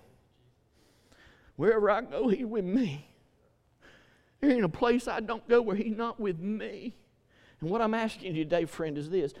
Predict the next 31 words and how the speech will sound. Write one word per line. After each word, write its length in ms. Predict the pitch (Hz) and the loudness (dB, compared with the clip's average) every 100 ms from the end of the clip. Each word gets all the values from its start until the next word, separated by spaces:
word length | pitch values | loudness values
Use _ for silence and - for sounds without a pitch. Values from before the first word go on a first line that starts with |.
| - | -6
Is 160 | 151 139 | -4 -2
he 120 | 214 | -2
with 200 | 185 139 | -2 -4
you? 320 | 196 98 208 - _ _ _ _ _ - - | -6 -8 -10 -14 _ _ _ _ _ -20 0
Is 160 | - 262 | 2 2
he 160 | 285 233 | 0 0
with 340 | 220 165 175 | -2 -2 -8
you? 240 | 175 - 214 _ _ _ _ _ _ - | -14 -14 -18 _ _ _ _ _ _ 0
Because 320 | 185 214 165 | 2 4 2
he 160 | - 240 | -2 -6
came 400 | - 247 247 226 | -4 -2 -2 0
to 200 | 226 - | -2 -2
us. 540 | 208 123 - - - _ _ _ _ _ _ _ _ _ _ | -4 -6 -12 -18 -20 _ _ _ _ _ _ _ _ _ _
But 120 | 135 | -4
it's 160 | 123 139 | -2 -2
up 220 | 160 - | -4 -4
to 100 | 202 | -8
you 400 | 190 254 202 113 135 _ _ _ _ _ _ | -8 -8 -10 -12 -16 _ _ _ _ _ _
to 60 | 117 | -8
make 260 | 107 104 | -8 -8
a 40 | 113 | -8
decision 600 | 131 - 139 123 - - - - _ - _ _ _ _ _ _ _ _ - | -8 -8 -6 -6 -10 -20 -20 -20 _ -20 _ _ _ _ _ _ _ _ -16
to 80 | 110 | -14
come 240 | 90 98 | -12 -12
to 60 | 107 | -12
him. 240 | 143 - - _ _ - - - _ _ _ - | -12 -14 -20 _ _ -20 -20 -20 _ _ _ -8
He's 180 | 143 | -4
already 220 | 180 196 190 | -2 -4 -4
came 280 | 196 220 147 | -4 -4 -4
to 60 | |
us. 460 | 175 170 139 - | -6 -10 -14 -20